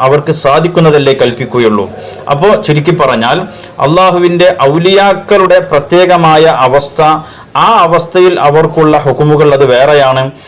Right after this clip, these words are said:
എന്നാൽ അതൊന്നുമില്ലാത്ത തനി വ്യാജന്മാർ ആ വാദം ഉന്നയിച്ച് ഞങ്ങൾക്കും അതുണ്ട് എന്ന് വാദിച്ചു വരുന്ന ഇത്തരം വ്യാജ ത്വരീഖത്തിന്റെ കക്ഷികളുണ്ട്. അവർ യഥാർത്ഥത്തിൽ ഇസ്ലാമുമായോ അല്ലെങ്കിൽ ഔലിയാക്കളുമായോ അവർക്ക് യാതൊരു ബന്ധവുമില്ല.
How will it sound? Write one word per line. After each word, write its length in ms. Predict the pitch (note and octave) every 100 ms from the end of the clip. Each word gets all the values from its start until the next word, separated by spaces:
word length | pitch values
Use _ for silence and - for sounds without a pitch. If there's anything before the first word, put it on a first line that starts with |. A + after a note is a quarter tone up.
| - C#3
എന്നാൽ 320 | D3 E3+ F3
അതൊന്നുമില്ലാത്ത 1080 | D3 D#3+ G3+ G3+ G#3+ E3 D3 D3+ D3 D3+ D3 D3
തനി 180 | E3
വ്യാജന്മാർ 1040 | E3+ C#3 C#3 D#3+ D#3+ F3+ D#3 B2 A#2+ E3+ G3+ - - - -
ആ 200 | C#3+ E3+
വാദം 540 | D3+ C#3+ D3+ E3 E3
ഉന്നയിച്ച് 460 | C#3+ C#3+ C#3 C3 C#3 -
ഞങ്ങൾക്കും 560 | C3 E3+ G3+ G3+ F#3+
അതുണ്ട് 400 | D#3+ D#3 C3+ C#3
എന്ന് 300 | F3 F#3 D#3
വാദിച്ചു 460 | D3 C3+ C#3 C#3+ D3+
വരുന്ന 480 | B2+ A#2+ B2+ D3 -
ഇത്തരം 440 | C3 - D3+ D#3+ B2
വ്യാജ 440 | B2+ C#3 F3 F3+
ത്വരീഖത്തിന്റെ 760 | F3+ D#3 D3 D3 C3+ C3 B2+
കക്ഷികളുണ്ട്. 720 | B2+ C#3+ - C#3 B2 A#2 D3 - - - - C3
അവർ 220 | C#3+ F#3 D#3+
യഥാർത്ഥത്തിൽ 580 | C#3 D3+ D3 D3+ D3+ A2+
ഇസ്ലാമുമായോ 960 | A#2 D3+ E3 D3 D#3+ C3+ C3 C3+ B2+ -
അല്ലെങ്കിൽ 320 | C3 C#3 B2+
ഔലിയാക്കളുമായോ 920 | B2+ D#3 F3+ F3+ F3 C#3+ B2 B2 B2
അവർക്ക് 340 | A#2+ C3 - C3
യാതൊരു 360 | A#2+ C3+ D3
ബന്ധവുമില്ല. 840 | C3+ A#2 B2 E3 D#3 A#2 A#2+ A#2+